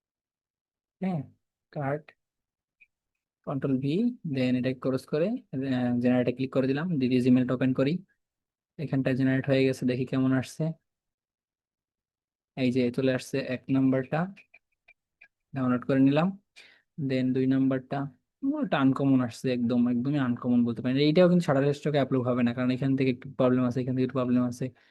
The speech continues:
এই প্রবলেমগুলির কারণে এটা অ্যাপ্রুভ হবে না। এটা, এটা বাদ। যেগুলো ক্লিয়ার না, যেই, আহ, ভেক্টরগুলি, ওগুলো আমরা নিব না।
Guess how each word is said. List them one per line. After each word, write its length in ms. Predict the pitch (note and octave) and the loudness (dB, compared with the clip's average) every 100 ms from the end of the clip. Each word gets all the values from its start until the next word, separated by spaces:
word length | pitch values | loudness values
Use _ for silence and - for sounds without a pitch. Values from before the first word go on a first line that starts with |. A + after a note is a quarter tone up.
| _ _ _ _ - | _ _ _ _ -2
এই 60 | |
প্রবলেমগুলির 480 | C#3 C3+ C#3+ C#3 C#3+ | 2 4 2 0 0
কারণে 240 | D#3 E3+ A#3 | 0 0 0
এটা 120 | F3+ B2+ | 0 -2
অ্যাপ্রুভ 280 | B2+ C3 | -2 0
হবে 200 | B2 B2 | 0 0
না। 140 | B2 B2 - - _ - | -2 -4 -8 -18 _ -10
এটা, 280 | B2+ C3 B2+ B2+ C3 C3 _ _ _ | -6 -2 0 0 -2 -6 _ _ _
এটা 200 | D3 C3 | -6 -2
বাদ। 260 | B2+ B2 B2 - _ _ _ _ _ _ _ _ _ _ _ _ _ _ _ _ | 0 0 -2 -8 _ _ _ _ _ _ _ _ _ _ _ _ _ _ _ _
যেগুলো 240 | D3 C#3 D3 | -6 -2 -4
ক্লিয়ার 600 | - _ F#3+ F#3 G3 F#3+ | -6 _ 6 8 8 6
না, 220 | F#3+ G#3 F#3+ | 4 2 2
যেই, 480 | D#3 D#3+ E3 - | 2 0 -2 -2
আহ, 200 | C#3+ C3 | 2 2
ভেক্টরগুলি, 500 | B2+ B2 - D3 D#3 | 2 0 -2 -2 0
ওগুলো 220 | D#3 C3 C3 | 2 4 2
আমরা 180 | B2+ | 4
নিব 220 | B2 C3 A#2+ | 4 4 2
না। 140 | A#2 | -2